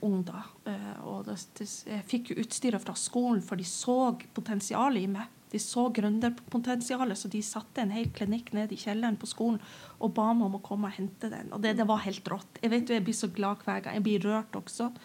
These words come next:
til og med på lufta, for at de, mine lærere, Liv Karin og, og, eh, eh, ja, Groa og, eh, min fotterapeutlærer, eh, de, de samkjørte det her veldig,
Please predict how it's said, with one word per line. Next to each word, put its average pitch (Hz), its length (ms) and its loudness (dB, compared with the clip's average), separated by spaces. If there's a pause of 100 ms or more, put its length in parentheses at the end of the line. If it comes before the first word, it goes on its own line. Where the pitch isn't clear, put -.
(320)
til 226 160 2
og 226 60 6
med 202 160 4
på 196 80 -2
lufta, 226 380 -2
for 214 180 0
at - 160 -12 (440)
de, 254 360 6 (440)
mine 240 380 6
lærere, 220 640 2
Liv 220 360 0
Karin 220 540 2
og, 202 300 -4
og, 196 380 -6
eh, 190 300 -4 (1160)
eh, 208 360 0 (100)
ja, - 140 -2 (160)
Groa 214 420 2 (140)
og, 185 560 -4
eh, 202 240 -2 (220)
min 202 180 2
fotterapeutlærer, 233 1200 0
eh, 190 480 0 (200)
de, 220 200 2
de 226 220 -2 (540)
samkjørte 262 640 0
det 196 140 -2
her 220 120 2
veldig, 214 420 2